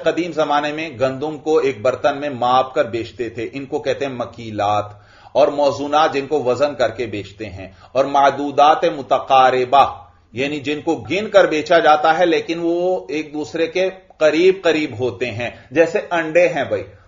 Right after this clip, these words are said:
भाई, हर अंडे का दूसरे अंडे से कुछ ना कुछ फर्क तो होगा, लेकिन बहरहाल इस फर्क को शुमार ही नहीं किया जाता। तो ये चीजें मिसलियात में से हैं।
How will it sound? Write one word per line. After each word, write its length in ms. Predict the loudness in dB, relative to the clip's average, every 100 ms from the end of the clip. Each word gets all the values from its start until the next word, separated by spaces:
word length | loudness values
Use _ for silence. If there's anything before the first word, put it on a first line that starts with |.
| -2
भाई, 120 | 0
हर 220 | 2 4
अंडे 280 | 4 2 0
का 160 | 4 4
दूसरे 300 | 4 0 0
अंडे 180 | 0 0
से 120 | -2
कुछ 220 | -6 -8
ना 60 | -6
कुछ 160 | -6
फर्क 360 | 0 2 2 0
तो 100 | 0
होगा, 560 | 2 2 6 6 4 -2 -2
लेकिन 420 | 0 2 2 2
बहरहाल 520 | 2 4 4 4 4 2
इस 180 | -4 0
फर्क 320 | 2 2 0
को 120 | -4
शुमार 680 | -4 -6 0 4 4 4 -2
ही 60 | -8
नहीं 280 | -10 -12
किया 240 | -8 -4 -2
जाता। 580 | -2 -4 -2 -4 -6 -16 _ _
तो 60 | -4
ये 240 | 2 2
चीजें 300 | 2 0 0
मिसलियात 800 | -2 -6 -8 -8 0 4 4 2
में 120 | -6
से 140 | -10 -12
हैं। 340 | -12 -14 -16